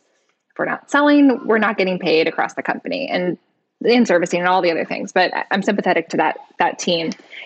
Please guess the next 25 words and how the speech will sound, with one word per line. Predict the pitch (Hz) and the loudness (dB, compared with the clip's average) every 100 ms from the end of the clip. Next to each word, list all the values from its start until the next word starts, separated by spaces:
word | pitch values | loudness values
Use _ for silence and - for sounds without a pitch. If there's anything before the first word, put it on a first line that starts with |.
| - | -4
And | - 196 | 0 2
then | 196 202 208 202 202 | 2 2 2 0 0
next | 175 180 - | 0 -2 0
up | 180 190 202 | -2 0 0
was, | 185 180 180 180 185 - - | 2 4 4 2 -2 -12 -4
uh, | 185 170 170 - | -2 0 0 -2
a | |
fast | - 175 - | -2 -4 -2
follow | 185 185 | 0 0
with | 190 | 0
C | 185 | 0
X | 180 - | 0 -2
operations, | 165 196 202 226 269 285 - - | -4 0 0 0 2 2 0 -2
literally | 202 208 190 | 0 2 2
the | 180 | 2
next | 170 160 - | 0 -4 -4
Monday. | 156 165 180 247 - | -6 -2 0 0 -4
So | - 175 170 - _ | -2 0 0 -4 _
he | 190 | -2
started, | 180 180 175 | 2 2 0
then | 175 | 0
she | 175 | 0
started. | 180 175 180 254 - - - - | 0 2 2 2 -2 -10 -20 -6
And | 208 196 190 | 0 2 2
then, | 190 185 185 185 185 185 | 2 2 2 2 -2 -4